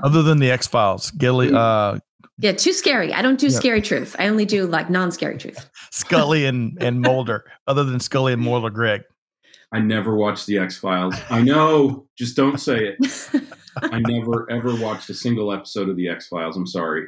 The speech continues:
Speaker 2: Um, so I can't attest to that. But I can attest to the fact that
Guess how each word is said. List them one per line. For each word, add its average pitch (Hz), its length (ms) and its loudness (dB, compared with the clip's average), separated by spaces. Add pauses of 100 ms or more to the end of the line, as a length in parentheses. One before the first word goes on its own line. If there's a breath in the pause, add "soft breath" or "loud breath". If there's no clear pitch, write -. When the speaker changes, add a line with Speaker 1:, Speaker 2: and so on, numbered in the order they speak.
Speaker 2:
Um, 98 260 -2
so 98 160 -4
I 90 60 -2
can't 92 400 -4
attest - 380 -8
to 101 80 -6
that. 90 300 -4
But 110 300 -2
I 101 80 -4
can 123 300 0
attest 107 380 -2
to 104 60 -6
the 98 100 -2
fact 92 320 -6
that 92 120 -4